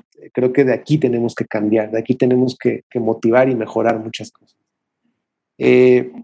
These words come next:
siguiente punto, también acercarnos a los fieles.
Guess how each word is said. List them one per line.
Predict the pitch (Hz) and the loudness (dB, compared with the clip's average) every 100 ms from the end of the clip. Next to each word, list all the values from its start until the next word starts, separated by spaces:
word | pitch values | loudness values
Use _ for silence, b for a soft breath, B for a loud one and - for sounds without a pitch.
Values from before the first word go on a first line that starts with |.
| _ _ _ _ _ _ _ _ _ _ | _ _ _ _ _ _ _ _ _ _
siguiente | - 127 131 147 135 135 | -4 2 4 2 2 0
punto, | - 151 156 165 165 | 2 2 4 0 0
también | 127 123 139 147 - | -2 2 0 0 -4
acercarnos | 123 131 131 131 135 131 | -4 -2 0 0 -2 -4
a | |
los | 113 107 | -6 -6
fieles. | - 123 107 107 - | 0 0 0 -8 -18